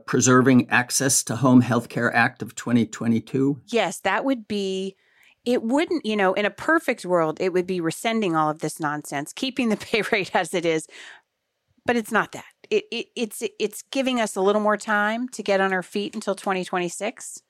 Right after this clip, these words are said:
Speaker 2: So it is a ki-, it is a Congress kick the can bill, I call it, but it,
Speaker 1: Hmm.
Speaker 2: at least it does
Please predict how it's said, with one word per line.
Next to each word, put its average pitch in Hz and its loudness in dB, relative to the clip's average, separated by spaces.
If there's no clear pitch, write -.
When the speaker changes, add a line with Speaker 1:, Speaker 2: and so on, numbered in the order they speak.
Speaker 2:
So 302 0
it 294 4
is 311 0
a 302 -4
ki-, 277 -6
it 269 0
is 302 0
a 240 -2
Congress 208 0
kick 202 -6
the - -10
can 202 -4
bill, 214 4
I 214 2
call 220 2
it, 226 -4
but 202 -2
it, 226 2
Speaker 1:
Hmm. 233 6
Speaker 2:
at - -6
least 262 -8
it 214 -8
does 196 -2